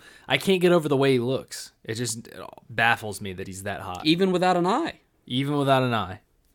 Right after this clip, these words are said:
Speaker 2: Makes him almost hotter. Gyoko says,
Speaker 1: Weird.
Speaker 2: "Don't, I mean, there are
Speaker 1: It's strange.
Speaker 2: there is a lot of evidence of you saying crazy things like that,
Speaker 1: Yeah.
Speaker 2: so."
Speaker 1: Ah, I love,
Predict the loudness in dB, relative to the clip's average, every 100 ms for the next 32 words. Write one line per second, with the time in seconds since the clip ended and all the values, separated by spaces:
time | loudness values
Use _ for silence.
0 | _ _ -12 -10 -6 -4 -4 -4 -4 -4
1 | -6 -12 _ _ -20 -20 -20 _ _ _
2 | _ _ _ _ -14 2 6 6 6 4
3 | 4 2 2 -2 -6 -12 _ _ _ _
4 | _ _ _ _ _ _ _ _ _ -10
5 | -6 -4 -6 -12 _ -6 -4 -4 -6 -12
6 | _ _ _ _ _ _ _ _ _ 2
7 | 4 4 2 -2 -4 -4 -4 -2 0 2
8 | 2 -2 -2 -2 2 2 2 0 -2 -2
9 | -4 -6 -8 -6 -4 -4 -6 -6 -10 -6
10 | -6 -6 -10 -10 -10 -10 -12 -10 -10 -10
11 | -10 -10 -10 -12 -16 -20 -20 -20 _ -16
12 | -12 -12 -14 -18 -16 -10 -6 -4 -4 -4
13 | -4 -4 -4 -4 -6 -8 -10 -16